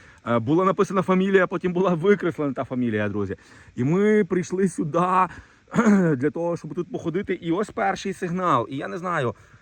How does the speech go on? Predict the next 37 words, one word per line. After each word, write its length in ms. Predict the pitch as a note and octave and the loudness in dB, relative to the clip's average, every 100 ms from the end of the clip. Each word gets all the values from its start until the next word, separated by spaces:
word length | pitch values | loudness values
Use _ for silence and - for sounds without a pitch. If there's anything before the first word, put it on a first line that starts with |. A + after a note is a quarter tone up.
| - | -6
е, 180 | A#2+ B2 - | -4 -4 -4
по, 380 | D#3+ E3+ F3 F3 | -4 0 0 -2
с-, 260 | C#3+ _ _ _ - | -4 _ _ _ -10
по 160 | D3+ | -8
війні 360 | D3+ D3+ E3+ F#3+ | -6 -6 -6 -6
це 140 | F3+ | -8
чи 120 | D3+ | -8
ні. 120 | D#3+ B2 | -6 -4
От 180 | B2 | -4
дивіться. 340 | B2 A#2+ - F#2 - - _ - - - - - - - - | -4 -4 -6 -10 -14 -20 _ -20 -18 -18 -20 -20 -20 -18 -4
Але 240 | A#2 B2+ | 2 2
похоже, 460 | - - F3+ E3 - | 2 -2 0 0 -2
ну, 200 | D3+ C#3+ - | -2 -2 0
я 140 | E3 | 0
думав, 200 | F#3+ F3+ | 0 -2
що 140 | F#3 | -2
це 260 | D#3 - F3 | -6 -4 -2
гільза, 440 | C3 E3 G3+ B3 - - - - - | 0 0 0 0 -2 -12 -20 -20 -8
але 200 | - C#3 | -2 0
бачите, 340 | C3+ F#3 G#3+ | 0 0 -2
що 80 | F3 | -4
тут 160 | - - | -4 -2
точно 320 | F#3 F3 F3+ | -2 0 -2
не 180 | E3+ D3 | 0 2
гільза. 500 | D#3+ D#3+ C3+ G#2 F#2 A#2+ | 2 2 2 0 -4 -6
Зараз 300 | C3 D#3 D#3 | -4 -4 -4
ми 180 | D#3 - | -4 -4
глянемо 720 | A2 G#2 C3 C#3 C#3+ D#3+ A3 A#3+ _ - - - - _ - - - _ _ - | -6 -4 -2 -2 0 0 -2 -4 _ -20 -20 -20 -20 _ -20 -20 -20 _ _ -6
і 300 | D3 E3 F3 - _ C#3 | -4 -2 -4 -6 _ -14
будемо 280 | D3 D#3 C#3 | -8 -4 0
бачити, 380 | C3 G#2 - G#2 | 2 0 -4 -10
що 120 | G2+ | -10
це 100 | G#2+ | -10
таке. 280 | G2 G2+ - _ _ _ _ _ - | -8 -8 -10 _ _ _ _ _ -6
Ой, 180 | C3 G#2+ | -2 0
великий 380 | A#2 C#3+ - D3+ | 0 -2 -6 -4
предмет. 360 | A2 G#2 F2+ | -2 -2 -4